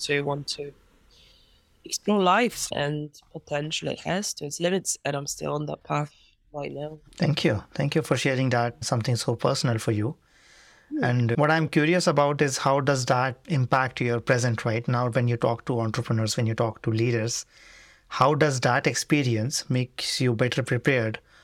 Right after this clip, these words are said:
Speaker 2: or how does that change your advice or your conversations with them?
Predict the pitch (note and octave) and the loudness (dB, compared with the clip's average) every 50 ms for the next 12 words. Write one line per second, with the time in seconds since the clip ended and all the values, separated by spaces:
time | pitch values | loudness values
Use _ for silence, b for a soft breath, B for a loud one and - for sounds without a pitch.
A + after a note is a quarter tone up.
0 | b b b C#3 C3 A2 B2+ B2+ C3+ C3 D3 C#3 B2 A#2+ C#3+ C3 B2 - - - | b b b 0 2 4 4 4 4 4 2 0 2 2 0 0 0 -2 -4 0
1 | - D3 C3+ C#3 C#3 C3 B2 B2+ B2+ B2 A#2 A#2+ G#2+ B2 B2+ B2 A#2+ B2 B2 B2 | 2 2 4 2 2 0 0 2 2 2 2 2 2 2 2 2 2 2 2 0
2 | A#2 - A#2+ A2 A2+ A2+ A2+ A2 - A#2+ A2+ G#2+ A2+ G#2+ A#2+ B2 A#2 - C3+ A#2 | 2 2 2 2 2 0 0 0 0 0 2 2 0 0 0 0 0 0 -2 -2
3 | - - G#2+ G2 - - A2 G#2 G#2 | -2 -2 -4 -6 -4 -4 -4 -4 -6